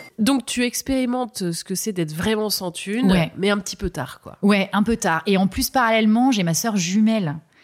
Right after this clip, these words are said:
Speaker 1: Oui.
Speaker 2: Jumelle.
Speaker 1: Jumelle.
Speaker 2: Jumelle, qui, elle,
Speaker 1: Performe.
Speaker 2: qui, elle, performe dans son job,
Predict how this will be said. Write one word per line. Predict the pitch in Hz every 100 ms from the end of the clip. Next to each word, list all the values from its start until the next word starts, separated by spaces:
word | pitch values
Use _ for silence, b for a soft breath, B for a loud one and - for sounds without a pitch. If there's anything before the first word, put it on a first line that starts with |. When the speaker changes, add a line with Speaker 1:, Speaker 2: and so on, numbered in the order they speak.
| b b b b b -
Speaker 1:
Oui. | 190
Speaker 2:
Jumelle. | 202 123 180 214 247 160 - -
Speaker 1:
Jumelle. | - 196 277 262 196 170
Speaker 2:
Jumelle, | 143 190 202 262 254 175 -
qui, | - 220 -
elle, | 214 277 185 - B B B B -
Speaker 1:
Performe. | 302 - 233 202
Speaker 2:
qui, | 175 247
elle, | 247 302
performe | - 320 - - 247 233
dans | 226
son | - 214 208
job, | 185 190